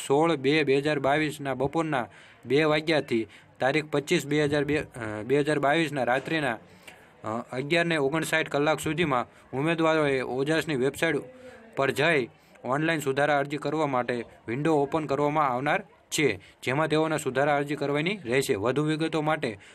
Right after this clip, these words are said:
વન વિભાગની વેબસાઇટ ઉપર જઈ તમે, અ, વ-, વધારાની વિગત જોઈ શકો છો. જો મિત્રો, તમે ઈ ડબલ્યુ એસમાં છો તો તમારે દસ ટકા અનામતનો લાભ મેળવવો હોય તો તમે ઓજાસની વેબસાઇટ ઉપર જઈ અરજી કરી શકશો.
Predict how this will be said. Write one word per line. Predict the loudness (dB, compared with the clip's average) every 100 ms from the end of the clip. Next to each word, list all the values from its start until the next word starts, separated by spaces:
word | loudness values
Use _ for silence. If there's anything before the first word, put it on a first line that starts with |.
| -6
વન | -2 0
વિભાગની | 0 0 0 0
વેબસાઇટ | 0 0 0 -2 -4 -14 -16 -12
ઉપર | -2 0
જઈ | 2 2
તમે, | 0 -2 -2 -4 -10 -20 -20 -20 -10
અ, | -6 -6 -8
વ-, | -10 -10 -8
વધારાની | -4 0 2 2 0
વિગત | -2 -2 -2 -2 -6 -20 _ _
જોઈ | 0 2
શકો | 2 -2
છો. | -2 -6 -8 -16 -12 -4
જો | -2
મિત્રો, | 0 0
તમે | 0 0 0
ઈ | 0 0
ડબલ્યુ | 0 0 0
એસમાં | 0 -2 -4 -2
છો | -2 -2
તો | -2
તમારે | -2 0 0
દસ | 0 -2 -2
ટકા | -2 0 0
અનામતનો | -2 -6 -6 -2
લાભ | 2 2 0
મેળવવો | -2 0 2 4
હોય | 2 0
તો | -4
તમે | -6 -4 -4 -4
ઓજાસની | -6 -2 -2 -2
વેબસાઇટ | -2 -2 -2 -2
ઉપર | 0 0
જઈ | 0 -2 -4 -14 -4
અરજી | -2 0 0 -2 -8 -4
કરી | 0 0
શકશો. | -2 -4 -8